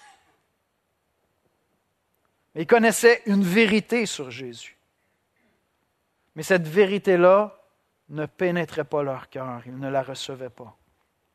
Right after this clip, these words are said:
Je reviens dans Jean dix-huit et on va,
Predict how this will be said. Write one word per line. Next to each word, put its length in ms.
Je 120
reviens 320
dans 240
Jean 260
dix-huit 560
et 80
on 80
va, 260